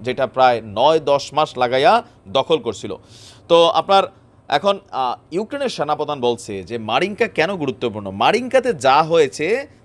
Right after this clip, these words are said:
তা পুরোপুরি বাকমুত যুদ্ধের মতনই ছিল। প্রতিটি গজ জায়গার জন্য যুদ্ধ করতে হয়েছে রাশার। এখানে আমাদের সেনাদের অবস্থা, আমরা শেষপেশ পিছু হটতে বাধ্য হয়েছি। আর এই মুহূর্তে আমরা মারিঙ্কা শহরের বাইরে অবস্থান নিয়েছি।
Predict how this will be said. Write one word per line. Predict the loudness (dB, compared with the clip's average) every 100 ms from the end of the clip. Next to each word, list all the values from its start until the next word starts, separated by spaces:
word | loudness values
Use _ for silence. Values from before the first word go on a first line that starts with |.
| 0
তা | 0
পুরোপুরি | 0 -6 -4 -2 -4
বাকমুত | -4 -8 -8 -8 -12 -8
যুদ্ধের | -10 -2 0 0
মতনই | -4 -4 -8
ছিল। | -2 -2 -2 _ -20 -20 _ 2
প্রতিটি | 2 0 -8 -6
গজ | 2 2 2 2
জায়গার | 4 4 2
জন্য | -2 -8 -8
যুদ্ধ | -10 -4
করতে | -2 -2 -2
হয়েছে | 0 0 -2 -2
রাশার। | 0 2 4 2 2 _ _ -8
এখানে | -4 -4 0
আমাদের | 0 0 -4
সেনাদের | -6 -4 -2 0
অবস্থা, | 0 -2 2 2 2 -4 _ _ _
আমরা | -4 2 4 4 -2
শেষপেশ | -4 -4 -4 -10 -8
পিছু | -8 -6
হটতে | -6 -6
বাধ্য | -2 -2 0
হয়েছি। | -2 -2 -6 -12 _ _ -4
আর | -4 0
এই | -2 0
মুহূর্তে | -2 -2 -2 -6 -6
আমরা | -2 -2
মারিঙ্কা | 2 0 0 -6 -6
শহরের | -4 -2 2 2 0 -8 -20 -16
বাইরে | 0 2 2 0 -2 0
অবস্থান | 0 -2 -2 -4
নিয়েছি। | -2 -4 -2 -2 -4